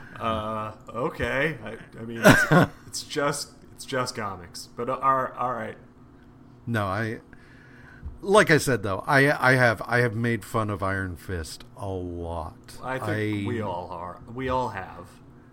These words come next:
Speaker 2: Uh, even before the show, I thought the character was garbage. Um, but anyway, moving on. Uh, we get to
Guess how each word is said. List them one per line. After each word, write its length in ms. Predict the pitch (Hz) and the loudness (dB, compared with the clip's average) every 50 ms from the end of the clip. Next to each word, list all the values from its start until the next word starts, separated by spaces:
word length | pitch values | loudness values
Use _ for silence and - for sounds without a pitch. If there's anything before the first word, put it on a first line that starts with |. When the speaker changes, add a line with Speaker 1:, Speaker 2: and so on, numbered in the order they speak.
| - - - - - - - | -20 -20 -20 -20 -20 -14 -6
Speaker 2:
Uh, 220 | - 120 117 131 151 | -2 0 0 0 0
even 340 | 165 208 247 269 180 139 117 | 0 0 2 4 2 2 2
before 420 | 131 - - - 135 120 110 101 | 0 -2 0 0 0 0 0 0
the 100 | 82 90 | -2 -6
show, 320 | - - 127 101 - - - - - - - - - - - - | -6 -6 -6 -8 -8 -10 -18 -20 -20 -20 -20 -20 -20 -18 -8 -4
I 140 | 127 117 - | -2 -2 0
thought 240 | - 123 101 - - | 0 -2 -2 -2 -4
the 60 | - | -4
character 380 | - 117 101 87 - - 117 | -2 -2 -2 -2 -2 -4 -6
was 200 | 98 92 87 80 | -4 -4 -6 -4
garbage. 540 | - 107 90 82 - - 57 - - - - - - - | -4 -4 -4 -4 -4 -8 -10 -10 -10 -10 -10 -10 -8 -4
Um, 640 | 117 113 117 117 113 113 110 107 107 104 101 107 - - - - - - - - - - - - - - - - - - - - - - - - - - - - - - - - - - - - - - - - - 131 | -2 0 2 2 2 2 0 0 -2 -4 -6 -8 -10 -14 -20 -20 -20 -20 -20 -20 -20 -20 -20 -20 -20 -20 -20 -20 -20 -20 -20 -20 -20 -20 -20 -20 -20 -20 -20 -20 -20 -20 -20 -20 -20 -20 -20 -20 -20 -20 -20 -14 -8 -4
but 240 | 131 123 131 117 | 2 2 4 4
anyway, 340 | 110 101 95 90 85 85 80 - - - - - - - - - - - - - - - - | 4 2 0 -2 -6 -8 -10 -12 -16 -20 -20 -20 -20 -20 -20 -20 -20 -20 -20 -20 -14 -2 4
moving 360 | 170 233 262 214 202 165 127 | 6 8 8 8 6 6 6
on. 400 | 113 101 90 87 87 87 104 - - - | 4 4 2 0 -2 -4 -6 -8 -6 -2
Uh, 440 | 135 135 135 127 123 127 123 123 120 | 2 4 6 6 6 6 6 4 4
we 140 | 131 139 135 | 4 4 4
get 240 | 156 170 - - | 4 2 2 2
to 680 | - - - - - - 208 180 143 135 135 135 131 117 | -4 2 6 6 8 12 12 12 12 12 8 8 6 6